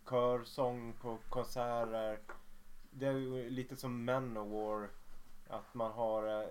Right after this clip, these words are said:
de kan, de kan texterna. De som, de, de säger på Blind Guardian,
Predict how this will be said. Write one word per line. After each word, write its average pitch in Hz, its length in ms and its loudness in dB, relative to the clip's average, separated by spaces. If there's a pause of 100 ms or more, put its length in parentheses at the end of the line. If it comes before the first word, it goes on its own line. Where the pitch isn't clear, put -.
(380)
de 131 220 -4
kan, 139 540 -2 (160)
de 131 260 -2
kan 151 260 -4
texterna. 123 840 -4
De 120 200 -2
som, 123 160 -8 (180)
de, 127 220 -2 (180)
de 120 280 -2
säger 143 320 -2
på 107 140 -12
Blind 104 320 0
Guardian, 98 460 0